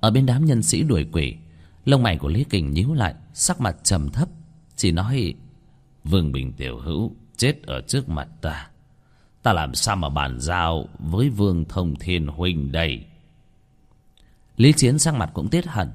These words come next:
xem ra là Minh Hà nuốt chửng Vương Bình, thật là đáng tiếc. Mặc dù gặp Vương Bình thời gian không dài,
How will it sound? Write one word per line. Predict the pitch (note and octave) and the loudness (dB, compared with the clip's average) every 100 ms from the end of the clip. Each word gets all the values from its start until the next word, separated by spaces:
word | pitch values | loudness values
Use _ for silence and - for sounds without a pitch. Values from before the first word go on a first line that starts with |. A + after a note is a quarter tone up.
| - - - | -14 -20 0
xem | - C#3 | 2 2
ra | B2 A#2 A2+ - - - | 2 0 -2 -6 -20 0
là | G#2 G2+ | 2 4
Minh | A#2 A#2 | 2 2
Hà | G2+ D2+ | 0 0
nuốt | G2 F3+ | 0 0
chửng | - E2+ C2 | 0 0 0
Vương | F2+ G2 | -2 -2
Bình, | E2+ C#2+ B1+ - _ _ _ _ _ - | -2 -4 -6 -14 _ _ _ _ _ -2
thật | D2 | -2
là | C2+ | -2
đáng | C#2+ E2+ A2 | -4 -6 -2
tiếc. | C3+ D3+ - - - - _ _ _ _ _ _ _ _ _ _ _ - | -2 -2 -10 -20 -20 -20 _ _ _ _ _ _ _ _ _ _ _ 0
Mặc | A#2 | 2
dù | G#2+ F#2+ E2+ C#2 | 4 4 2 -2
gặp | E2 G2+ - | 0 0 2
Vương | G#2+ A2+ | 0 0
Bình | F2+ C#2+ | 0 0
thời | D2+ | -2
gian | D2+ G2+ | -2 -2
không | F#2+ G#2+ F#2+ | -2 -2 0
dài, | E2 C#2 | -2 -4